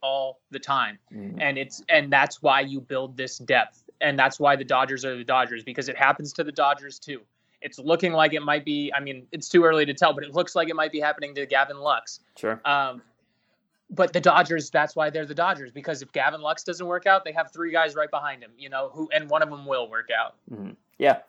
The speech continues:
Speaker 2: and for, for every Gavin Lux, there's, uh, a, a prospect that, you know, was not thought highly of, didn't have that same pedigree, but you, you, you turn them above their circumstances, and now they're a rotational player for you.
Speaker 1: And, and that's where we come in with Kyle Lewis, you know?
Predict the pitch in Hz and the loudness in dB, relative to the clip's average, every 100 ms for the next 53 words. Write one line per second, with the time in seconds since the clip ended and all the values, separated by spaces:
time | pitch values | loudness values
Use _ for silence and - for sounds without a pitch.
0 | - 117 107 107 - 110 107 104 104 101 | -10 -8 -4 -4 -2 -4 -2 -2 -2 -2
1 | 98 101 - 98 98 101 98 98 98 - | -4 -4 -4 -6 -4 -4 -2 0 -4 -8
2 | _ _ _ - 107 71 92 - 104 98 | _ _ _ -6 -4 -4 -6 -2 -2 0
3 | 110 104 107 98 - - 92 95 - 104 | 0 0 -2 -4 -6 -14 -10 -8 -8 -6
4 | 104 - - 98 104 110 113 120 117 101 | -6 -6 -6 -2 0 2 2 0 -2 -6
5 | 98 95 101 - 104 107 101 107 113 101 | -4 -4 -6 -6 -8 -6 -6 -4 -4 -2
6 | 98 - 90 92 - 90 85 - 87 87 | -4 -6 -12 -12 -10 -14 -14 -16 -14 -12
7 | 85 _ - 104 98 98 95 _ - 98 | -14 _ -14 -10 -10 -8 -10 _ -10 -8
8 | 107 110 113 101 123 117 110 - 107 120 | -4 -4 -4 -4 -4 -4 -6 -6 -6 -4
9 | 110 104 95 95 95 90 87 92 - 90 | -4 -6 -6 -6 -6 -6 -10 -12 -12 -16
10 | - 85 - 76 85 - _ - 160 156 | -12 -12 -12 -12 -12 -14 _ 0 2 4
11 | 165 165 156 151 151 156 151 147 147 135 | 4 4 6 6 6 6 6 6 0 -4
12 | 151 147 143 135 151 139 139 127 110 - | -4 -4 -6 0 4 4 4 -2 -6 -8
13 | 143 131 | -2 -2